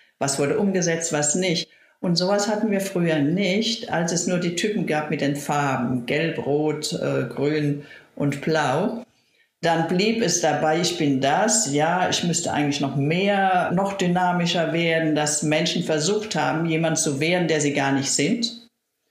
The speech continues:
Und mit diesem Triple-L-Konzept werden sie der oder die, die sie sind. Und damit leben sie auch ihre Stärke. Und damit sind sie auch offen für die Stärken der anderen. Und nicht mehr, „Na ja, du hast das und ich hab das und blablabla“,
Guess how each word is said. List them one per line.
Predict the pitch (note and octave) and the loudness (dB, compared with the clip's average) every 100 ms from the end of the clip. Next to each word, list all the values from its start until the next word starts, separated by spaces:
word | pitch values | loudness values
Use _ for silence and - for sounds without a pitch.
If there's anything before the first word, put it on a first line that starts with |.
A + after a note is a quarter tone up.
| _ _ | _ _
Und | - D#3+ | -2 0
mit | D3+ | 0
diesem | E3+ E3+ D#3+ | 0 0 0
Triple-L-Konzept | F3 E3 - F#3+ G3 D#3+ D3 C3 C#3+ - | 0 0 2 0 0 0 0 2 0 -2
werden | D3+ D#3 D#3 D3 | 0 2 2 2
sie | C#3 - - | 0 -2 -2
der | D3+ C#3+ D#3+ - | 0 2 2 0
oder | D3 C#3 | 0 0
die, | C3+ D3 C#3+ F3 - | 0 0 0 0 -4
die | E3 D3+ | -2 0
sie | D3 C#3 | 2 0
sind. | - G#3+ - - - - _ _ _ _ _ _ _ _ _ _ _ | 2 2 0 -4 -8 -20 _ _ _ _ _ _ _ _ _ _ _
Und | E3 D3 | -2 0
damit | D3 C#3+ F3+ | 0 0 0
leben | D#3+ D#3 E3 | 0 0 0
sie | D#3 | 0
auch | D#3 | 0
ihre | F#3 E3 | 0 0
Stärke. | E3 F#3+ F#3 G3 D3 | 0 0 0 0 -2
Und | D#3+ D#3 D3+ | -2 0 0
damit | D#3+ F#3 | 0 0
sind | G3+ G3 | 0 0
sie | F#3 | -2
auch | E3 - | -2 -2
offen | E3+ G3 | -2 -2
für | E3+ | -2
die | D#3 | -2
Stärken | - D3+ D3 D#3 | 0 0 0 0
der | D3 - | 0 0
anderen. | E3 E3+ C#3 B2 A#2 - - - - - | 2 2 2 2 0 -2 -8 -20 -20 -20
Und | - - D#3+ | -8 -2 2
nicht | E3 E3+ D3+ | 2 2 2
mehr, | C#3 | 2
„Na | C#3 C#3 | 2 2
ja, | C3+ C3+ | 0 0
du | C3+ | 0
hast | C3 - | 0 0
das | C#3 C#3+ - | 0 0 0
und | C3+ | 0
ich | C3 | 0
hab | C3 - | -2 -2
das | C3+ C3+ C#3 | -2 0 0
und | C3 B2+ | -2 0
blablabla“, | C3+ C3 C#3 D3 | 0 0 0 0